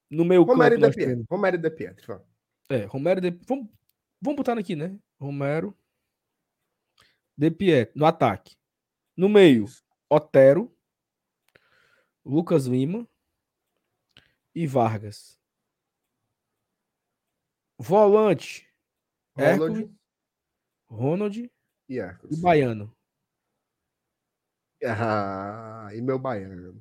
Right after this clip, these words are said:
Speaker 1: Tem meu Baiano. Na zaga nós temos
Speaker 2: Oh, meu
Speaker 1: o
Speaker 2: Deus do céu, eu só queria que o
Speaker 1: Ceballos
Speaker 2: Fernando Baiano.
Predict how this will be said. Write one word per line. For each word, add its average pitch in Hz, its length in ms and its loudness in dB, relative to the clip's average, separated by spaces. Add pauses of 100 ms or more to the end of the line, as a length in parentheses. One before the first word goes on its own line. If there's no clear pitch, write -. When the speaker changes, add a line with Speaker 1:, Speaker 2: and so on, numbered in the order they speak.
Speaker 1:
Tem 135 120 -2
meu 147 160 -2
Baiano. 156 600 -8 (1000)
Na 190 300 2
zaga 156 440 4
nós 151 200 -2
temos 131 300 2
Speaker 2:
Oh, 120 40 -2
meu 139 120 2
Speaker 1:
o 127 40 2
Speaker 2:
Deus 135 120 2
do 131 100 -6
céu, - 240 -4 (120)
eu 120 80 4
só 127 160 -4
queria 143 260 0
que 165 60 0
o 160 100 -2
Speaker 1:
Ceballos 208 160 4
Speaker 2:
Fernando 135 200 -4
Baiano. 127 480 -6